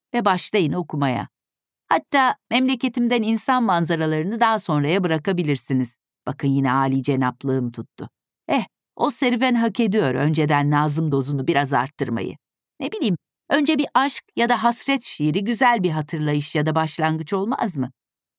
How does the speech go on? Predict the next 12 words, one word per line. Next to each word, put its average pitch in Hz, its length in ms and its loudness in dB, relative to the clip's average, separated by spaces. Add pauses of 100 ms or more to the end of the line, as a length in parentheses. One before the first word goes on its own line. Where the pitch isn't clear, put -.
(120)
Mesela 214 580 0 (480)
bin 226 140 2
dokuz 233 300 -2
yüz 208 140 -8
kırk - 300 -10
beş - 300 -2
yılı 156 320 -4 (240)
Aralık 175 420 0
ayının 147 420 0
dördü. 131 360 -2 (600)
Şöyle 143 300 0
yani. 123 380 -4